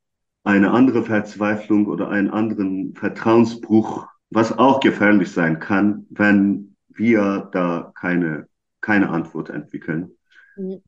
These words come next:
Speaker 1: Denn wenn sich diese Menschen nicht von demokratischen Kräften vertreten fühlen, dann wird sich jemand finden, der, der sie für, für eigene Zwecke vertreten will oder so.
Speaker 2: Mhm.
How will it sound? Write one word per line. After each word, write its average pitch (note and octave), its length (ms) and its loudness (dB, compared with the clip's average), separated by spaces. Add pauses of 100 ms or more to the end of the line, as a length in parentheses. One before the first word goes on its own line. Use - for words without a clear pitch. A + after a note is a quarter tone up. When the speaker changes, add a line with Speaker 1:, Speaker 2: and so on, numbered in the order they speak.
(160)
Speaker 1:
Denn F2+ 340 4
wenn F#2+ 180 4
sich F#2 200 -2
diese F2+ 220 0
Menschen F#2 560 0
nicht G2 240 -2
von F2 180 -2
demokratischen E2+ 920 -6 (100)
Kräften D#2+ 680 -2 (100)
vertreten F#2 600 2
fühlen, F2+ 580 2 (560)
dann D#2 400 -2
wird F2 300 -4
sich - 200 -2
jemand E2 380 2
finden, E2+ 280 2
der, D2 400 -2 (1080)
der D2+ 180 -4
sie D#2+ 160 -2
für, E2 440 0 (180)
für - 160 -6
eigene D#2+ 320 2
Zwecke D#2+ 360 -4
vertreten D#2 640 -6
will D2 140 -10
oder C#2+ 240 -12
so. - 320 -12 (440)
Speaker 2:
Mhm. F#3 240 -10